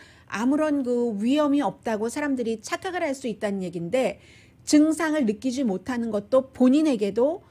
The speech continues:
다른 사람에게도 굉장히 위험하다는 것을 강조를 하고 있습니다. 그러니까 코로나 바이러스가 요즘 특히 이제 로스앤젤레스에서 이 방송을 듣고 계시는 분들은 잠잠하다 해서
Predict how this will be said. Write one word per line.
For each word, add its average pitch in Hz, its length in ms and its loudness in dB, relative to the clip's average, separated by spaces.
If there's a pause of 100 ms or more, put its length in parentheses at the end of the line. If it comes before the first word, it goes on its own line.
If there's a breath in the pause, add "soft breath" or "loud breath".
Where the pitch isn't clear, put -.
(160 soft breath)
다른 285 320 2
사람에게도 262 840 -2
굉장히 320 540 -4
위험하다는 226 720 -2
것을 196 420 -2 (200 loud breath)
강조를 226 420 0
하고 180 160 -4
있습니다. 175 580 -6 (240 loud breath)
그러니까 269 380 0
코로나 370 260 -8
바이러스가 233 920 -2 (280 loud breath)
요즘 233 760 -2
특히 - 180 -6
이제 233 180 0
로스앤젤레스에서 208 880 -2
이 196 120 -8
방송을 208 380 -6
듣고 208 180 -4
계시는 190 360 -6
분들은 185 480 -6 (180 loud breath)
잠잠하다 220 960 -2
해서 269 580 -2